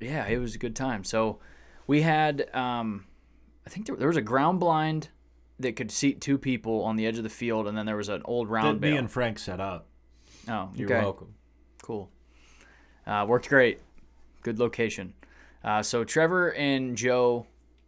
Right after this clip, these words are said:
Speaker 1: sat in the ground blind, and I sat against the hay bale about fifteen yards from 'em.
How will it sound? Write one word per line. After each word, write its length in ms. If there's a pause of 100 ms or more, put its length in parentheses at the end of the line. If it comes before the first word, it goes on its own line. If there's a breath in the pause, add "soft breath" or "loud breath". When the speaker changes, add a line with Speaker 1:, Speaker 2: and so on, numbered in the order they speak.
Speaker 1:
sat 400
in 100
the 60
ground 420
blind, 420
and 180
I 260
sat 260
against 300
the 40
hay 200
bale 320
about 340 (160)
fifteen 440
yards 340
from 240
'em. 140